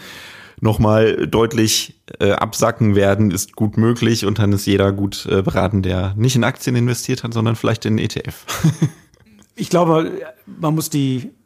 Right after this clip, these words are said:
Speaker 2: man muss sehr stark unterscheiden zwischen Wertaktien, Value-Aktien, zwischen, äh, Technologieaktien, die stark wachsen und fair bewertet sind, und eben überbewerteten Aktien. Also das,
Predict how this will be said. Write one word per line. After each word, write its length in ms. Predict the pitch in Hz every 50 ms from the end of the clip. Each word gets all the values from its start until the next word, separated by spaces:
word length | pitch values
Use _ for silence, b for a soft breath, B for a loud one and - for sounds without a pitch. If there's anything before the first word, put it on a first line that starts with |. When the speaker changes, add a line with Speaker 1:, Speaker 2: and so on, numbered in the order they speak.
| _ - - _ _ _ _ _
Speaker 2:
man 120 | - 156 147
muss 140 | 151 143 -
sehr 120 | 170 160
stark 220 | 156 175 156 -
unterscheiden 440 | 165 139 139 - - 165 185 165 139
zwischen 600 | - - 143 131 - - 127 117 113 107 98 - _ _ _ _ _ _ _ _ _ _ _ _ _
Wertaktien, 1600 | 196 233 233 175 123 135 214 220 170 151 175 156 139 139 151 147 - - 156 151 - - - - - 151 147 151 151 151 147 156 - -
Value-Aktien, 960 | 151 139 127 127 143 170 170 170 160 165 160 - - - - 156 151 151 151
zwischen, 640 | 147 - - 135 - - - 131 127 120 120 156 214
äh, 240 | 156 175 185 139 139 _ _ _ _ _ -
Technologieaktien, 880 | - 135 131 - 147 123 117 160 - - 143 - - - - 143 135 123
die 240 | 127 127 123 123 120
stark 400 | - - - 139 131 131 - 131
wachsen 320 | 143 151 - - 160 156
und 100 | 143 127
fair 160 | - 139 131
bewertet 400 | 123 123 120 143 175 175 156 -
sind, 300 | - 151 151 156 - -
und 160 | - 151 143
eben 380 | 175 160 143 135 139 139 147 - -
überbewerteten 560 | 190 175 - 135 120 110 117 113 123 110 117
Aktien. 300 | 123 - - - 143 147
Also 100 | 147 139
das, 220 | 135 147 139 -